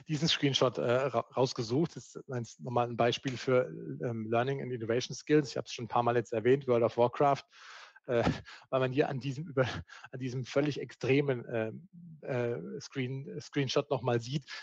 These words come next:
<laughs> mit welchen Problemen man hier überhaupt nochmal, äh, konfrontiert wird. Ich weiß nicht, wer das Spiel kennt.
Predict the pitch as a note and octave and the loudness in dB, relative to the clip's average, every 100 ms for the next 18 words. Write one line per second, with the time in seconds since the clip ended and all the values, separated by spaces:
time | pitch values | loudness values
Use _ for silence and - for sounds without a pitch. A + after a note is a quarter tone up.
0 | - - - - - C3+ A#2 C3+ - - | -8 -8 -8 -12 -8 -2 4 4 2 -2
1 | B2 B2 C3+ C3+ A#2 B2+ A2+ G#2+ - A#2+ | 0 4 4 4 2 4 4 2 0 -6
2 | - A2+ A2+ A#2 B2 A#2 - B2+ - A#2+ | -6 0 2 2 0 -4 -4 -6 -6 -10
3 | - A#2+ A2+ G2+ A#2 A2 A#2 A#2 A2 - | -6 -6 -6 -6 -6 -6 -2 -2 -2 -8
4 | B2+ A#2+ C#3 D#3 | -10 -2 0 0